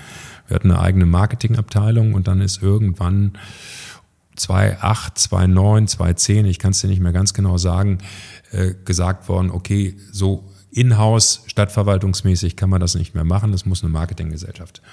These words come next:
gegründet werden. Und die Marketinggesellschaft, äh, ist nicht so einfach, äh, wenn man sagt, man möchte sie auch mit städtischem Geld insofern auf den Weg bringen.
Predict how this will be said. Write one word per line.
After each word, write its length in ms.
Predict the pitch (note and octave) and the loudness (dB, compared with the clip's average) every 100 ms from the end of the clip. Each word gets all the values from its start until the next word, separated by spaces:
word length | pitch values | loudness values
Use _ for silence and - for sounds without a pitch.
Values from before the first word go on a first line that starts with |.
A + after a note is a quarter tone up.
| - - - | -20 -20 -16
gegründet 500 | - E2+ E2 E2 - | -10 -8 -6 -8 -8
werden. 300 | F#2 F#2 - | -10 -10 -10
Und 160 | F#2+ F2+ | -10 -4
die 60 | F2+ | -2
Marketinggesellschaft, 1120 | F2 F#2+ - G#2+ F#2+ F#2+ G2 G2+ F#2 - F#2+ F#2 | 0 -2 -2 -2 0 -2 -2 -2 -4 -6 -12 -8
äh, 220 | G2+ F#2+ - - - - - | -6 -8 -12 -20 -20 -20 -6
ist 420 | G2 - - - - F#2+ | -2 -2 -2 -12 -18 -8
nicht 360 | F#2+ A2 - - | 0 0 0 -2
so 220 | G2+ F#2+ | -2 -2
einfach, 840 | F#2+ F#2 A#2 - C3 B2 - - | -2 2 2 2 2 0 -2 -8
äh, 280 | A#2+ A2+ - | -4 -4 -4
wenn 200 | G2 F#2+ | -2 0
man 180 | G#2 G2 | 2 2
sagt, 580 | F#2 F#2 G#2 G2 - - - | 2 2 2 -2 -8 -10 -2
man 380 | F#2 F#2 F#2 | 0 2 0
möchte 340 | F#2 G2+ - F#2+ | 2 2 2 0
sie 240 | F2+ F#2+ | 2 0
auch 220 | - F#2+ F2+ | 0 -2 2
mit 320 | F#2 F#2+ - - _ _ _ _ _ _ _ | 0 0 -6 -18 _ _ _ _ _ _ _
städtischem 520 | - A2+ G#2 G2 F#2+ | -4 0 2 2 0
Geld 460 | E2+ F2+ F#2+ F#2 - - _ - | 2 4 4 2 -6 -14 _ -4
insofern 460 | F#2 F2 F2 F2+ | -2 0 0 -2
auf 160 | E2 E2 | -2 -4
den 200 | - E2 | -4 -4
Weg 260 | E2+ F2 - | -4 -6 -8
bringen. 400 | E2+ E2+ F2+ | -6 -6 -8